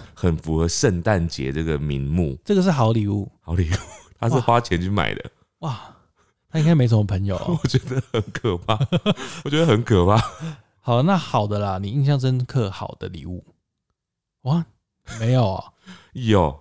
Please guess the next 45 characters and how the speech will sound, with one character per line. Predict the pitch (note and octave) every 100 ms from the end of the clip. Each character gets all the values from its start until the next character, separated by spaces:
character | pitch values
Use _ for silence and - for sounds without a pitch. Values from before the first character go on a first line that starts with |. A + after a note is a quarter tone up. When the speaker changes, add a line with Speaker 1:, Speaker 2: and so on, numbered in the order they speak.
| _
Speaker 1:
有， | G2+ F#2 D2+
应 | A#2 D#3
该 | D#3
是 | D3 D3+
有， | G#2+ C2+
但 | D3
是 | F#3
你 | G#2 F#2+
知 |
道 | C#3 C#3+ C3 - -
人 | F#2 F2 G2
就 | A2+
是 | B2 A#2+
会 | A#2+ A#2+
把 | G2+ D#2 C2+ C2+
不 | C#2 B2+
好 | A2 D#2+
的 | D#2+
事 | A2
情 | G2+ D#2
记 | - G#2+
得 | D#2+
比 | C2+
较 | D#2
深 | E2 - D#2+ D2
刻。 | D2+ A2+
Speaker 2:
对， | B1 - - _ _
所 | - A#3+
以 |
我 | D3
就 | G3+
说 | - G#3
礼 | G3 C3 A2+
物 | D3+
就 | F3
是 | F3+
要 | E3+
送 | - D#3+
烂 | D#3+ C#3+
的 | A#2
啊， | G#2+ G#2+
越 | E3
烂 | C#3+ C#3 C3
越 | A2+
好。 | G2 G2+ -